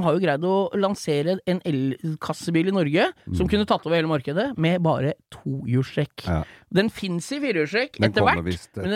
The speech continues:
Speaker 2: etter
Speaker 1: det,
Speaker 2: hvert.
Speaker 1: altså, det er jo ingen som hadde bestilt den bilen før det kommer i firehjulstrekk.
Speaker 2: Nei,
Speaker 1: Hva
Speaker 2: noen
Speaker 1: mye er
Speaker 2: gjør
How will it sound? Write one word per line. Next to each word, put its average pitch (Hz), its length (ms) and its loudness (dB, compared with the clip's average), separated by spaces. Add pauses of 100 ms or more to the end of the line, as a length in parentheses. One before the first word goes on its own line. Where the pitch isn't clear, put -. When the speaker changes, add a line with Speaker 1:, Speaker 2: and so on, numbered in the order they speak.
Speaker 2:
etter 87 80 -8
Speaker 1:
det, - 140 -2
Speaker 2:
hvert. - 160 -18
Speaker 1:
altså, 156 100 -4
det 170 80 2
er 175 60 2
jo 180 160 -2
ingen 123 180 0
som 123 140 -8
hadde 170 100 -4
bestilt - 560 -2
den 160 160 2
bilen 156 240 2
før 147 120 2
det 175 100 0
kommer 175 160 0
i 208 80 2
firehjulstrekk. 190 500 0
Speaker 2:
Nei, 82 320 2
Speaker 1:
Hva - 160 8
Speaker 2:
noen 90 60 4
Speaker 1:
mye - 100 6
er 147 160 8
Speaker 2:
gjør 98 60 6